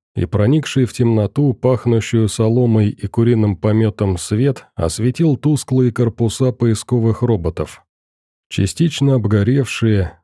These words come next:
замазанные грязью, черной высохшей кровью гнуса,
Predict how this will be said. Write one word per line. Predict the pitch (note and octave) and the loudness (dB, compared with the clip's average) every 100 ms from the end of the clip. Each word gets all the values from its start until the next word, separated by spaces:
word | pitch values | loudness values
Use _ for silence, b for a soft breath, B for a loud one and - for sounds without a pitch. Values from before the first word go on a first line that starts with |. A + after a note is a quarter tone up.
| G2 | -4
замазанные | F2 A#2+ D3 B2 C3 B2 | 0 2 2 2 2 2
грязью, | G#2 A2 B2+ A2+ G2 G2 E2+ - | 2 2 2 0 0 -2 -2 -8
черной | - C3+ C#3+ B2+ A#2+ | -6 0 2 2 2
высохшей | G#2+ C3+ - A#2 - A#2+ G#2+ | 2 0 0 -2 0 -2 0
кровью | A#2+ B2 A#2 A2 | 2 2 2 2
гнуса, | G2 G#2+ A#2+ C3 - F2+ D2 | 2 2 2 2 0 -2 -2